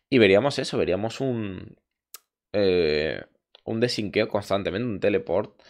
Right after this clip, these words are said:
del, del Korean Backdash. Pero esto no es rollback, esto es, joder, no sé exactamente qué ha pasado aquí. Igual no tiene que ver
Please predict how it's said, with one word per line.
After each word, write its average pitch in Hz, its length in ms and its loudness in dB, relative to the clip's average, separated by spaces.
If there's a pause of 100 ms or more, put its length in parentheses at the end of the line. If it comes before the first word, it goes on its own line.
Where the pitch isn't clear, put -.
(180)
del, 82 760 -2
del 90 180 -8
Korean 104 340 0
Backdash. 127 360 0
Pero 117 120 -4
esto - 340 -4
no 147 180 0
es 123 140 0
rollback, 98 380 0
esto - 200 -8
es, - 100 -12
joder, 104 360 2
no 110 140 -4
sé 127 80 -6
exactamente 95 480 -4
qué - 140 0
ha 107 80 2
pasado 101 280 2
aquí. 110 220 -2 (240)
Igual 120 280 6
no 143 120 4
tiene 123 220 0
que - 20 0
ver 139 220 2